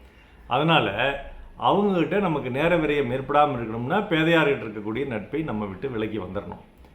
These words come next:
ரெண்டாவது, அவர்களால் நம்ம பொருள் இழக்க வேண்டியது இருக்கும். அவங்க எங்கேயாவது எக்கச்சக்கமா போய் மாட்டிக்குவாங்க, அவங்களுக்கு நம்ம ஜாமீன் கையெழுத்து போட்டிருப்போம், அதுக்காக நம்மளுடைய சொத்து பத்துக்களை இழக்க வேண்டியது இருக்கும்,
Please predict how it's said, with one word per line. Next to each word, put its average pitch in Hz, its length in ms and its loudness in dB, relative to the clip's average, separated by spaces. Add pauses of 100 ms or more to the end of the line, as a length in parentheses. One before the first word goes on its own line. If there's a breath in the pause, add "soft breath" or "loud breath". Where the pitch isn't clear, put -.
(340 soft breath)
ரெண்டாவது, 196 520 6
அவர்களால் 165 540 4
நம்ம 160 300 -2
பொருள் 202 300 2
இழக்க 165 240 0
வேண்டியது 117 340 -2
இருக்கும். - 340 -12 (300 soft breath)
அவங்க 160 200 2
எங்கேயாவது 175 280 4
எக்கச்சக்கமா 160 420 0
போய் 139 280 0
மாட்டிக்குவாங்க, 135 500 -2 (140)
அவங்களுக்கு 147 340 0
நம்ம 131 140 -4
ஜாமீன் 139 380 -4
கையெழுத்து 123 400 -4
போட்டிருப்போம், 110 380 -4 (380 loud breath)
அதுக்காக 185 480 4
நம்மளுடைய 143 380 2
சொத்து 131 280 -2
பத்துக்களை 120 400 -4
இழக்க 110 200 -4
வேண்டியது 101 260 -6
இருக்கும், 101 300 -6